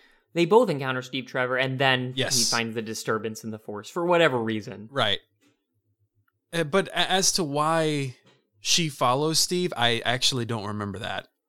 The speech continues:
Speaker 2: And I
Speaker 1: I
Speaker 2: just
Speaker 1: think it was,
Speaker 2: watched
Speaker 1: like,
Speaker 2: it an hour ago.
Speaker 1: Steve's, you know, I think it was, like, Steve said something to the effect of, "I've got,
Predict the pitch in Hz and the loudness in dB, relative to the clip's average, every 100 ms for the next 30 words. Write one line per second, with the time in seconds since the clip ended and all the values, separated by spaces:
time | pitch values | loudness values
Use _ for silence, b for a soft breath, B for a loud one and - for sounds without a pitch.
0 | _ 127 117 143 240 254 233 202 120 175 | _ -2 2 4 4 6 6 6 6 4
1 | - 110 104 131 170 180 - - - - | 2 -2 -2 -2 -2 -2 -4 -4 -4 -6
2 | b b b b 180 180 175 214 233 175 | b b b b 0 2 2 2 2 2
3 | 165 - - 165 151 - 156 143 139 - | 0 0 -2 0 -2 -2 -2 -4 -6 -6
4 | 151 143 143 139 135 131 131 131 131 127 | -4 -4 -8 -6 -2 -2 -2 -4 0 -2
5 | 123 135 135 135 131 127 120 | 2 2 4 2 4 4 0